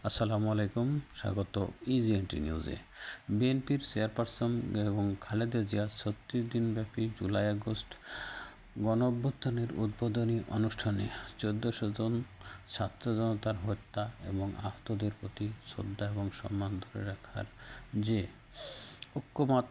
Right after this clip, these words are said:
ব্যক্ত করেন, তার ধারাবাহিকতায় বিএনপির স্থায়ী কমিটির সদস্য সালাউদ্দিন আহমেদ বলেন, "বিএনপি সবসময়ই জাতীয়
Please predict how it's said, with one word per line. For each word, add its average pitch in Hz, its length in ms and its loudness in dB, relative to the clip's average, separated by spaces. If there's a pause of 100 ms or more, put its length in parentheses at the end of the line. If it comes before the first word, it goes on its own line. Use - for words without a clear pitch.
(680)
ব্যক্ত 104 420 -4
করেন, 101 500 2
তার 104 240 2
ধারাবাহিকতায় 101 840 0 (540)
বিএনপির 101 540 2
স্থায়ী 107 360 0
কমিটির 104 300 -2
সদস্য 101 520 -4
সালাউদ্দিন 98 580 -2
আহমেদ 98 400 -4 (120)
বলেন, 98 340 -2 (140)
"বিএনপি 98 400 -2
সবসময়ই 113 680 2 (920)
জাতীয় 117 580 2